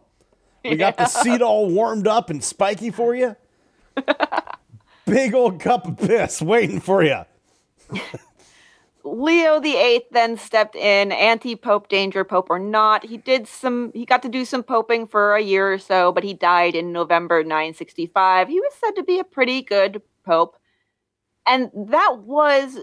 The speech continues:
Speaker 2: John the Twelfth, but I found an article in the Carolina Watchman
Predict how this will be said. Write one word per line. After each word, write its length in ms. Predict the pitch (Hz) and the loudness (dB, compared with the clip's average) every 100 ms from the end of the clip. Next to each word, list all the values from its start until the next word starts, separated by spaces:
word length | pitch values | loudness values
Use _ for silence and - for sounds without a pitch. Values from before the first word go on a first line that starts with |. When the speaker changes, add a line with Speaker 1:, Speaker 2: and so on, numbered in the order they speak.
| - | -10
Speaker 2:
John 320 | 220 226 220 | 0 2 2
the 80 | 220 | 0
Twelfth, 420 | - 190 165 143 - | 0 2 2 2 0
but 100 | 160 | 0
I 80 | |
found 560 | 156 _ 233 247 254 254 | -2 _ 2 4 2 0
an 180 | - 220 _ | -4 -6 _
article 560 | - 339 339 - 139 - _ _ _ _ _ _ | 0 0 -2 -2 -4 -4 _ _ _ _ _ _
in 120 | 208 208 | -6 -6
the 60 | |
Carolina 720 | 202 - 277 349 349 320 311 | -8 -8 -2 2 2 0 -2
Watchman 680 | 247 180 180 - - - | -4 -2 -2 -4 -18 -20